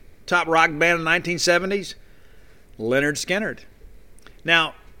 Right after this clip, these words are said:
pronounce Lynyrd Skynyrd. I had that on cassette. It was put out by M C A. I had Second Helping, Street Survivors, all the great ones.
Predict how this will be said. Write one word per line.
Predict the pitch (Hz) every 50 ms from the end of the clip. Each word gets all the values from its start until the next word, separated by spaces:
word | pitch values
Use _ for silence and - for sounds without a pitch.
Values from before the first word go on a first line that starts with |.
| - -
pronounce | - 175 175 185 190 208 233 226 - 180
Lynyrd | 196 190 190 175
Skynyrd. | - - 180 180 185 185 175
I | 151
had | 156 170 185 175
that | 185 175
on | 165 151
cassette. | - 139 - - - 185 185 208 226 - - -
It | -
was | 151 139 -
put | - 190 190
out | 180 165
by | 156 156 160
M | 160 160
C | 143 - - 135 135
A. | 147 160 175 202 220 233 226 - - - - - - - - - - - - - - - -
I | 147
had | 160 151
Second | - - 185 185 180 180 165
Helping, | 156 165 175 175 156 160 175 170 165 156 147 - -
Street | - - - - 190 - -
Survivors, | - 160 151 165 156 156 151 151 151 147 139 - - - - - - - - - - - - -
all | - 160 180 185
the | 170 156
great | 139 139 131 120
ones. | 113 113 117 113 107 -